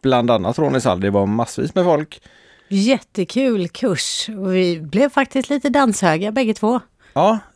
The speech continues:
Speaker 1: eh, det där kizomba hade vi aldrig provat förut och, eh, på söndagen så var det Fox Kiz. Då hade de blandat ihop,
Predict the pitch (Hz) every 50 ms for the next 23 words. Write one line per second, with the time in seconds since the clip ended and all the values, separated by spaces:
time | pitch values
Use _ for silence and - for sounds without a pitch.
0 | _ - 151 165 170 170 170 175 190 175 - - 180 - 190 160 127 117 135 156
1 | 180 185 185 190 196 180 156 127 - - 151 120 98 98 - - 127 104 87 80
2 | - - - 104 113 113 110 104 _ _ - - 120 117 117 117 113 - - 131
3 | - 160 135 104 101 101 107 110 - - 120 113 113 117 117 113 - - - -
4 | - - - - - - - 143 117 101 87 - - - - _ - - - -
5 | - - - - - - - 120 120 120 131 135 139 139 147 151 151 151 139 -
6 | 156 160 151 _ _